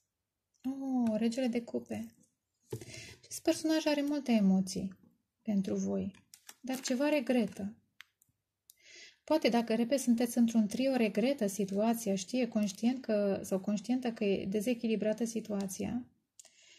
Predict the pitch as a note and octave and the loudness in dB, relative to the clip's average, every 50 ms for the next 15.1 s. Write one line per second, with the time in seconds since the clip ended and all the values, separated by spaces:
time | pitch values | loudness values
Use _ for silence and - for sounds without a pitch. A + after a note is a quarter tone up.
0 | - _ _ _ _ _ _ _ _ - - - A#3 A#3 - - A3+ C#4 C#4+ C#4 | -20 _ _ _ _ _ _ _ _ -10 -6 -6 -4 -4 -4 -2 0 0 0 0
1 | D#4 B3+ - C4+ C4 A#3+ B3+ B3 - A#3+ A3+ A#3 A3+ - A3+ G#3+ A3 G#3 F#3+ - | 0 -2 0 0 -2 0 -2 -2 -2 -2 -2 -2 -2 -2 -2 -2 -2 -2 -4 -2
2 | - G3+ G3 F#3+ F#3+ G#3+ A3+ B3 C#4 - - - G#3+ G3 G3 G3+ - - G#3+ F#3+ | 0 0 0 0 0 0 0 0 0 -4 -8 -8 -6 -4 -4 -4 -4 -4 -2 0
3 | F#3+ F#3 F3+ G3+ G#3 G3+ A#3+ C#4 C4 - C4+ B3+ A3+ A3+ A3+ - A3+ - G#3+ G3 | 0 0 0 0 0 2 2 0 0 0 0 2 2 0 0 -2 -4 -4 -4 -2
4 | - F#3 F3+ - F#3+ F#3+ F#3 F#3 F#3 F3+ F#3+ G3 G3+ A3+ - - A3 G#3+ A#3 A#3 | -2 -2 -2 0 0 2 2 2 2 2 2 2 0 0 0 0 0 2 4 4
5 | A#3 A#3 A3+ A3+ - G3+ G3+ - - - - - - - _ _ _ - - F#3+ | 4 4 4 4 2 0 -2 -2 -8 -8 -8 -10 -14 -20 _ _ _ -20 -12 -6
6 | - A3+ A3+ A3+ B3+ A3+ G3 G#3+ G#3 G3+ G3+ A3+ A3+ - A#3 A#3 A#3 A3+ - G#3 | -2 -2 -2 -2 -2 -4 -2 -2 -2 -2 -2 -4 -4 -4 -6 -6 -6 -6 -4 -2
7 | G3+ G3 F#3+ - G3+ G#3+ - A3+ A#3 A3 G#3 - - G#3+ A3 G#3 F#3+ G3 F#3+ F#3+ | -2 -2 -2 -2 -4 -4 -4 -6 -6 -6 -6 -6 -4 -4 -4 -2 -2 -2 -2 -2
8 | F#3+ G3 A#3 A#3 - _ _ _ _ _ _ _ _ _ _ _ _ _ _ _ | -2 -4 -6 -6 -10 _ _ _ _ _ _ _ _ _ _ _ _ _ _ _
9 | _ _ - - - - - - - - _ _ _ _ _ _ _ - C4 D4 | _ _ -20 -20 -20 -20 -20 -20 -20 -20 _ _ _ _ _ _ _ -4 -2 0
10 | C#4+ - D4+ D4 C#4+ C#4+ - C4 B3+ B3 A#3 A#3 B3 A#3 G#3+ G#3+ G#3 G#3 G3+ G3+ | 2 4 4 4 4 2 2 4 4 4 4 4 2 2 2 2 0 0 0 -2
11 | G3+ F#3+ G#3 G3+ - A#3+ B3 B3 - A#3+ A#3 - - A#3 A3+ G#3+ G3+ G3+ - A3 | -2 -2 -4 -4 -4 -4 -6 -4 -6 -8 -8 -4 -2 -2 0 0 -2 -4 -2 2
12 | A3 A3 A3+ A#3 A#3 B3 A#3 A#3+ A#3 - A#3 A3+ - A3 G3+ F#3+ F#3 F#3 F#3+ A3 | 4 8 8 10 8 8 6 2 0 0 0 0 2 2 4 4 4 4 4 2
13 | - - C#4 D4 C#4+ - G#3+ G3+ F#3+ G3+ F#3+ F#3+ - G#3 A3 A3+ A#3+ A#3 A#3 A#3 | 0 0 -2 -2 -2 -2 -6 -4 -2 -2 -2 -2 -4 -8 -6 -2 0 2 4 6
14 | A#3 A#3 A3+ A#3 B3 B3 B3+ B3+ - - - - - - A3 G#3+ G#3+ G#3+ G#3 G#3 | 6 6 6 4 2 0 0 -2 -6 -12 -14 -12 -6 -4 -2 -2 -2 -2 -4 -4
15 | G#3+ G#3+ | -4 -4